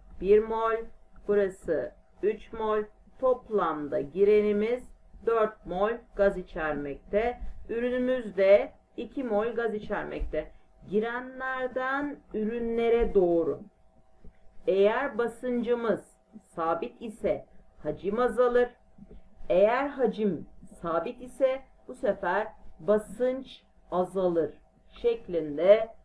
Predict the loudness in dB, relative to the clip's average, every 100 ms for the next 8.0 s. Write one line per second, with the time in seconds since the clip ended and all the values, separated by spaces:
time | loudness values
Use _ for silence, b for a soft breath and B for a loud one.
0 | -20 -6 -2 2 2 2 -2 -4 -8 -8
1 | -14 -16 _ -16 -16 -18 -20 _ -12 -12
2 | -12 -18 -20 -20 -20 -20 -20 -20 -20 -20
3 | _ _ _ _ _ _ _ _ -18 -18
4 | -18 -20 -20 _ _ _ _ _ -20 -20
5 | _ -20 -20 _ _ 0 4 6 6 4
6 | 4 -2 -4 -4 -4 -4 -2 0 2 0
7 | 0 2 2 2 2 0 2 2 2